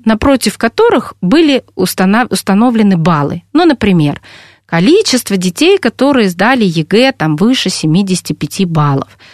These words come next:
Тебе на это там два балла, да, за каждого ребенка. Количество олимпиадников, столько-то на каждого ребенка.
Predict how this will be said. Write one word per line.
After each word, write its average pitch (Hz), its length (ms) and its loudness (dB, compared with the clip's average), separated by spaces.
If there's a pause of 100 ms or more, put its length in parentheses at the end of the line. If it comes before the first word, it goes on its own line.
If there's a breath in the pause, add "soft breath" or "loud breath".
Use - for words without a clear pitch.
(480 soft breath)
Тебе 165 260 0
на 190 220 2
это 190 160 -6
там 143 400 -4
два 165 340 2
балла, 131 340 -4
да, 175 240 -2
за 170 160 -4
каждого 151 400 -2
ребенка. 147 520 -4
Количество 233 720 0
олимпиадников, 196 760 -2
столько-то 196 680 -2
на 147 120 -4
каждого 151 420 -4
ребенка. 147 440 -6